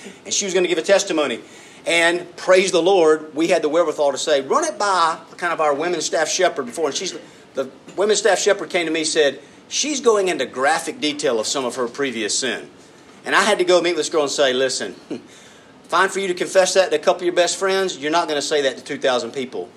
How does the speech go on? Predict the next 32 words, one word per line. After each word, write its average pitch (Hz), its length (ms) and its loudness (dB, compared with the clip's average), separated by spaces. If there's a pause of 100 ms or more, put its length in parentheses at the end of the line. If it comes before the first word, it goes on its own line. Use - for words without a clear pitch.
(420)
And - 100 -8
she 185 160 -2
was, 147 100 -4
I 147 140 -4
was 135 100 -4
like, 139 260 -4
"You, 147 80 -14
you're 156 160 -8
gonna 180 140 2
make 214 300 2
people 175 280 -8
sin 117 300 -4
if 95 100 -10
you 123 80 -10
share 120 240 -2
that." 90 220 -4
<laughs> - 1900 -14
That's 226 180 2
the 233 100 -4
ditch 220 220 4
over 185 180 4
here. 160 260 -2 (3000)
Most 214 240 0
of 202 100 4
us 180 120 0
aren't 170 160 -2
close 170 240 2
to 160 60 -6
this 143 200 -6
ditch, 147 280 -2
are 139 160 0
we? 156 100 -2